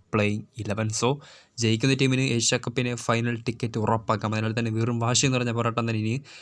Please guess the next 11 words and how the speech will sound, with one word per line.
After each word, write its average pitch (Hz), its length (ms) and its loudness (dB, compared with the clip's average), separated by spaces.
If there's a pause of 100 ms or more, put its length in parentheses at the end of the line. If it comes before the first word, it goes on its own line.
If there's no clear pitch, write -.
(320)
ഇന്ന് 147 260 6
ദുബായിലെ 110 320 2
സ്റ്റേഡിയത്തിൽ 120 400 2
നമുക്ക് 113 440 2
ഇരു 107 180 2
ടീമുകളും 117 500 0
കളിക്കളത്തിലേക്ക് 104 560 -2
എത്തുമ്പോൾ 104 320 -2
കാണാൻ 101 360 0
സാധിക്കും. 104 380 0
So, 110 140 0